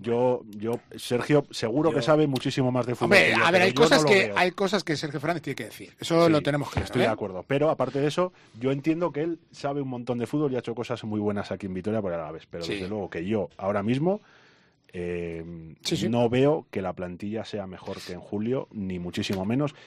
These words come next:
Speaker 1: y lo que veo precisamente es que la afición está cansada, la afición va a empezar a, a no pasar ni una esta directiva porque está viendo que quizá el equipo y el mantenerse en primera división no parece una prioridad como debería serlo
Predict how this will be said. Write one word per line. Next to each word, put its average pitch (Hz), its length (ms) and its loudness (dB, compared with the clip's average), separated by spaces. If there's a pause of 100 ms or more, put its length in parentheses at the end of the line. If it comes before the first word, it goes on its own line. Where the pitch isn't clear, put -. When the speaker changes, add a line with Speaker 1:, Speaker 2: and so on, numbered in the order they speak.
(100)
Speaker 1:
y 107 80 -2
lo 101 140 0
que 98 120 -2
veo 113 160 2
precisamente 120 520 0
es - 80 -4
que 107 280 -2
la 90 360 -8
afición 87 420 -8
está 87 220 -8
cansada, 117 560 0 (460)
la 95 120 -4
afición 95 640 0 (120)
va 95 140 -2
a 101 40 -2
empezar 98 540 0 (120)
a, 82 320 -8 (260)
a - 140 -8
no 90 120 -6
pasar 92 280 -2
ni 95 120 -6
una 101 160 -2
esta 95 160 -4
directiva 95 460 -2
porque 85 220 -8
está 95 180 -6
viendo 104 320 -6
que 85 140 -10
quizá 98 420 -6 (480)
el 98 160 -4
equipo 95 460 2
y 92 80 -2
el 90 80 -4
mantenerse 95 420 -4
en 104 60 -2
primera 104 200 -2
división 101 500 0
no 104 240 -4
parece 110 360 -2
una 101 160 -2
prioridad 98 460 -4
como 87 260 -10
debería 85 360 -8
serlo 107 420 -4